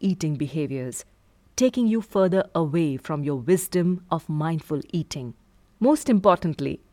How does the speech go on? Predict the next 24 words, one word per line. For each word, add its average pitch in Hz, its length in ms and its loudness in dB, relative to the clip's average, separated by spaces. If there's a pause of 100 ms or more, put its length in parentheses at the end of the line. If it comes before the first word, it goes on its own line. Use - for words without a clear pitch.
(260)
remember, 160 680 4 (380)
there 226 260 6
is 311 160 2
no 202 300 4
right 156 480 2 (100)
or 151 200 2
wrong 160 440 0
to 170 120 -4
practice - 680 -4
mindful 160 600 0
eating. 160 440 -2 (640)
It 180 140 4
is 156 120 2
more 170 380 2
of - 180 -2
a 147 80 -2
tool 220 440 0 (260)
that 160 240 0
you 202 280 4
can 262 260 0
develop 190 560 2 (180)
into 170 320 2
a 160 60 2
skill 151 600 2